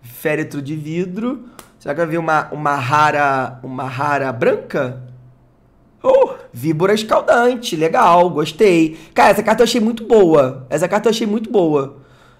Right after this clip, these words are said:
Ah, pena que ela é azul e vermelha, né? Devolvimento de mamã.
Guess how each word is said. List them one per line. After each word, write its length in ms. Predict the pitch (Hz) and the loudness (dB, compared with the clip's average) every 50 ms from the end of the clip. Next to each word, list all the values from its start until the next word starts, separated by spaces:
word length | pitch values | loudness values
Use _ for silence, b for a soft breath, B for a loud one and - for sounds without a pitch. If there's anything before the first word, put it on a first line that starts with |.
| b b _ - | b b _ -2
Ah, 400 | 143 151 156 156 156 156 156 156 | 2 4 4 6 6 4 4 4
pena 200 | 156 247 - - | 2 0 0 2
que 80 | - - | 0 2
ela 100 | 302 294 | 4 6
é 60 | 285 | 6
azul 200 | 254 202 214 254 | 6 4 2 -2
e 40 | 262 | -2
vermelha, 540 | 302 294 240 202 180 185 196 190 175 170 | 0 0 0 2 2 4 4 4 4 2
né? 340 | 160 160 156 151 151 147 147 - - _ _ | 0 2 0 0 0 -2 -4 -12 -20 _ _
Devolvimento 440 | 131 147 151 160 160 165 170 165 165 | -6 0 0 0 0 2 -2 -2 -2
de 60 | 160 | -2
mamã. 720 | 170 165 160 165 165 165 190 247 269 277 285 320 302 285 | -2 0 0 0 0 0 2 2 4 4 4 2 0 -8